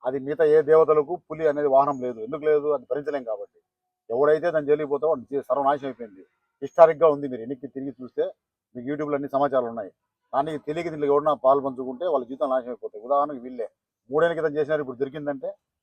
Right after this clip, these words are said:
సైంటిఫిక్‌గా కాదు, ఇంకోటి కూడా కాదు, మన దైవ పురాణం ప్రకారం కూడా అది నేరమే.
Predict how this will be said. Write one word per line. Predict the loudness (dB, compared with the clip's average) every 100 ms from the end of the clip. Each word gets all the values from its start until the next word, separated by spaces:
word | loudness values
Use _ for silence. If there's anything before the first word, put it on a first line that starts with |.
| _ _ _ _ _ _ _
సైంటిఫిక్‌గా | -4 -4 -8 -2 0 2
కాదు, | 2 2
ఇంకోటి | 0 0 0
కూడా | 0 2
కాదు, | 0 -4 -14 _ _ _ _ -8
మన | -4 -4 -4
దైవ | 2 2 4
పురాణం | 2 0
ప్రకారం | 0 -2 0
కూడా | 0 0
అది | -2
నేరమే. | -4 -4 -8